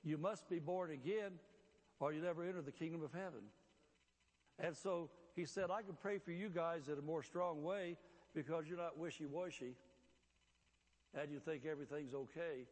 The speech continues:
And so you think you can just hang out with anybody, just agree with them 'cause you're with them." No. We don't argue with people,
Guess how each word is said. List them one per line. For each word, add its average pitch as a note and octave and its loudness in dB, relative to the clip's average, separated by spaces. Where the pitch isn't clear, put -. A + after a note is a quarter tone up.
And C3+ -2
so D#3 -2
you D3+ 0
think D#3 0
you C#3+ -2
can C3+ -4
just D3 0
hang E3 0
out E3 2
with B2+ -6
anybody, D3 0
just D3 -4
agree C#3 0
with C#3 -2
them E3+ 0
'cause C3+ -2
you're B2+ 0
with F3+ -2
them." E3+ -6
No. F#3 -4
We F3+ 4
don't F#3+ 2
argue F#3+ 2
with D#3 -4
people, D3 0